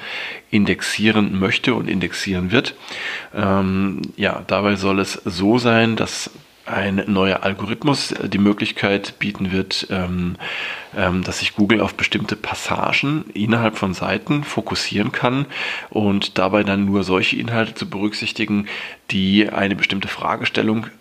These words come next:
ähm, beantworten und ja, dass dann eben der Fokus auf entsprechend diese interessierenden Inhalte, ähm, gelegt wird. Und, ähm,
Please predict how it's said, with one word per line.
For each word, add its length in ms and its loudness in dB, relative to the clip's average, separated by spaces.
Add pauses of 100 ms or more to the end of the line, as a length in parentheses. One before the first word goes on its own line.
ähm, 280 -2
beantworten 800 0 (360)
und 520 6
ja, 160 -2
dass 200 -8
dann 220 -4 (100)
eben 220 -6
der 140 -4
Fokus 440 -4
auf 340 -4 (200)
entsprechend 540 -6
diese 220 -2
interessierenden 920 2
Inhalte, 680 2 (680)
ähm, 380 2 (420)
gelegt 600 0
wird. 580 0
Und, 880 2
ähm, 300 0